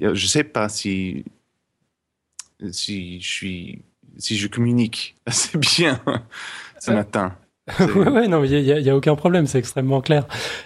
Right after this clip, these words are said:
Speaker 2: Euh, on a juste une correction dans la chatroom de Topo qui nous précise que c'est quatre milliards et demi, euh, d'années, hein.
Speaker 1: Ah, voilà,
Speaker 2: Ouais,
Speaker 1: voilà,
Speaker 2: ouais.
Speaker 1: voilà.
Speaker 2: Euh, le, le, l'âge de la
Speaker 1: Troisième
Speaker 2: Terre. <laughs> Mais, euh, oui,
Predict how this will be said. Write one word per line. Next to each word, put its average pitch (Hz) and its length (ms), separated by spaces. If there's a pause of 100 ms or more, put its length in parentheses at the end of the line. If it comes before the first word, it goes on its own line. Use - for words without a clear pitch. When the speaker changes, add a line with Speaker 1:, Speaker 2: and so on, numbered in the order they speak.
(140)
Speaker 2:
Euh, 151 160
on 175 140
a 165 80
juste 196 200
une 165 100
correction 180 380
dans 156 60
la 139 100
chatroom 143 540
de 123 80
Topo 135 320
qui 135 140
nous 127 80
précise - 360
que 139 80
c'est 120 160
quatre 151 400
milliards 139 480
et 143 120
demi, 139 320 (160)
euh, 117 180
d'années, 113 320
hein. 107 60 (340)
Speaker 1:
Ah, 143 160
voilà, 135 200
Speaker 2:
Ouais, 127 100
Speaker 1:
voilà, 113 180
Speaker 2:
ouais. 110 60
Speaker 1:
voilà. 107 200 (520)
Speaker 2:
Euh, 123 360
le, 120 220
le, 123 300
l'âge 131 220
de - 100
la 120 120
Speaker 1:
Troisième - 20
Speaker 2:
Terre. 123 240 (680)
<laughs> - 760 (1200)
Mais, 160 120
euh, 135 520
oui, 147 480